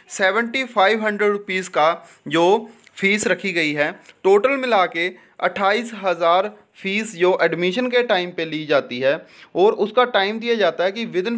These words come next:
four days वो जमा करवानी है। उसके बाद सेक्शन सी में जो मैंने जो फ़ीस का स्ट्रक्चर रखा है वो अमलगामेटेड फंड्स की तौर पे रखा गया है। उसमें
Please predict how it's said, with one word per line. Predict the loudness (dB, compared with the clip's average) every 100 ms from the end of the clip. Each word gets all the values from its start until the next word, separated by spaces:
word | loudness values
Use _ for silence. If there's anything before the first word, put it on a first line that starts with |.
| -4
four | 0 4 4 2 -2 -20 -12 0
days | 2 4 2 -8 -20 -16
वो | 0 2 2
जमा | 2 0
करवानी | -2 -2 -4 -4
है। | -12 -16 _ _ _ _ _ -10
उसके | -10 -2 0 4
बाद | 4 2 -2 _ _ _ -6
सेक्शन | -4 -4 -6 -10
सी | -6 -4 -2
में | -2 -2
जो | 0 0
मैंने | 0 -2 -4 -6 -20 -20 -10
जो | 0 0
फ़ीस | 0 -2 -2 0
का | -2
स्ट्रक्चर | -2 -6 -2 0
रखा | 0 0 -2
है | -2 -6 -10 -20 -8
वो | 2 4 4 -2
अमलगामेटेड | 2 2 4 2 2 -2 -2 -4
फंड्स | 0 -2 -2 -8
की | -8 -8 -4
तौर | 2 2 2
पे | 0 0 -4 -18 _ -6
रखा | -2 0 0
गया | 0 2 2
है। | 2 -2 -6 _
उसमें | -4 -2 0 0 0